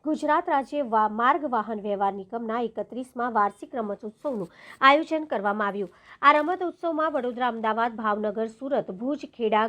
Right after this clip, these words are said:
ગોધરા, મહેસાણા, જુનાગઢ, વલસાડ, પાલનપુર, રાજકોટ, નડિયાદ,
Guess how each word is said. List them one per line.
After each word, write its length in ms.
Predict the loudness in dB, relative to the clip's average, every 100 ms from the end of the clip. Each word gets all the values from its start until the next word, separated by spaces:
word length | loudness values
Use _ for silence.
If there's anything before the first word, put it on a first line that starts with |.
| 0
ગોધરા, 360 | -4 -2 -2
મહેસાણા, 580 | -2 -2 -4 -4 -4 -6
જુનાગઢ, 580 | -8 -6 -4 -2 -4 -2
વલસાડ, 420 | -2 -2 2 0 0 -12 -20 0 6
પાલનપુર, 520 | 8 6 0 -4 0
રાજકોટ, 520 | 0 0 -2 -8 -6
નડિયાદ, 460 | -4 -4 0 0